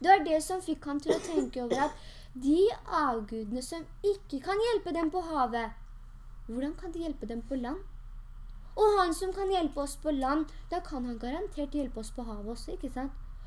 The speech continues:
Og dette åpnet hjertet hans, og han ba da til Allah subhanahu wa ta'ala,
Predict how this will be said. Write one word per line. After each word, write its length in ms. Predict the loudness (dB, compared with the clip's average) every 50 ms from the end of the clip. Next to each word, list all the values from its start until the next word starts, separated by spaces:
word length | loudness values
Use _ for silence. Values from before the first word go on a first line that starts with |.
| -14 -12 -10 -6
Og 160 | -6 -4 0
dette 320 | 0 0 0 0 0 2
åpnet 380 | 2 2 2 0 -4 -6 -4 -4
hjertet 280 | -4 -6 -6 -8 -10 -8
hans, 200 | -8 -8 -8 -6
og 60 | -4 -2
han 180 | -2 -2 0 0
ba 180 | 0 0 0 -2
da 140 | -2 -4 -6
til 140 | -6 -6 -6
Allah 200 | -4 -4 -6 -6
subhanahu 280 | -6 -8 -8 -8 -8 -6
wa 40 |
ta'ala, 180 | -6 -6 -6 -6